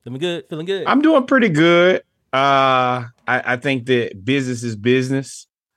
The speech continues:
Speaker 2: i-, is a running theme tonight, specifically with the Hawks. Business is business. Also, while we talking about business, business, that's a hit song on Young Thug's new album, Splashcast thirty-six Pack, out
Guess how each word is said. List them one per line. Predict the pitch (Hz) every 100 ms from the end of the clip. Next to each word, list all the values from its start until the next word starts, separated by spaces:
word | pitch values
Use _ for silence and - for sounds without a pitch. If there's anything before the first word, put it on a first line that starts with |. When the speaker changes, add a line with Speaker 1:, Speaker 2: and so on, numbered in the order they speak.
| _ _ _ _ 104
Speaker 2:
i-, |
is | 113 - 113 110
a | 98
running | 113 123 120 117
theme | 127 123 123
tonight, | 120 123 120 131 - -
specifically | - - 131 120 117 113
with | 110 113
the | 107
Hawks. | 120 135 - - - _ _ _ _ _ _ -
Business | 139 156
is | 156
business. | 156 139 117 120 - _ _ _
Also, | 135 151 135 127 139 - - -
while | 127 143
we |
talking | 143 139 135
about | 120
business, | 139 120 110
business, | 120 139 135
that's | 113 107 107
a |
hit | 110 98
song | - 104 101
on | 98 98 98 95
Young | 92 -
Thug's | 104 98
new | 101
album, | 101 139 143 139 120 - _ -
Splashcast | 117 110 - 101 -
thirty-six | 113 98 113 101
Pack, | 131 117 - -
out | 95 123 -